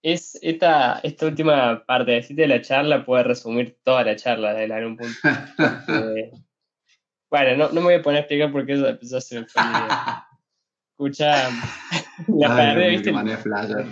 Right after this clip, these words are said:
Speaker 1: perdí, salí de la tortuga. Tengo dos cosas más que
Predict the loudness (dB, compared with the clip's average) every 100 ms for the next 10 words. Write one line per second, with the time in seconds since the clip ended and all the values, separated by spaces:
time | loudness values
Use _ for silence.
0 | -8 -8 -8 -8 -10 _ _ _ _ -10
1 | -8 -8 -10 -14 -16 -20 _ _ _ -2
2 | 2 2 2 0 2 0 0 0 0 0
3 | -2 -8 -18 -16